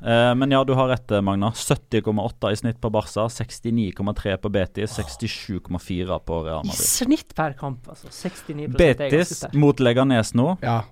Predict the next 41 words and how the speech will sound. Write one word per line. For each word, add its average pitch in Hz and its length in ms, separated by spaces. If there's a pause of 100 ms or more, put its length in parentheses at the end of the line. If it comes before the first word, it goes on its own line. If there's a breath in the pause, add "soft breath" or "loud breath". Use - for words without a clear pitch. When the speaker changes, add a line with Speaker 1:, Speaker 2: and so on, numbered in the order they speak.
Speaker 3:
åttito. 120 400 (140)
Speaker 1:
Åttito 143 640 (160)
komma 135 240
fem. 135 260 (580 loud breath)
Speaker 2:
Og, 175 500
og 170 400
det 165 80
avgjørende 175 480
målet 165 320
fra 165 220
Moron 165 420 (320 soft breath)
kom, 170 360
eh, 160 340
i 156 140
det - 20
åttininne 143 480
minutt, 135 380 (180)
eller 139 140
noe. 127 340 (300 soft breath)
Speaker 1:
Og 113 80
det 110 120
var, 92 180 (380)
da, 120 200
da, 120 260
da, 107 240 (100)
da, 117 200 (1300)
da 120 160
måtte 143 240
jeg 139 60
reise 131 240
meg. 90 180
<laughs> 659 1400
Det 160 260
var 170 220
så 156 220
gøy, 151 240
det, 208 140
når 156 100
den 151 140
scoringen 135 400
kom. 143 200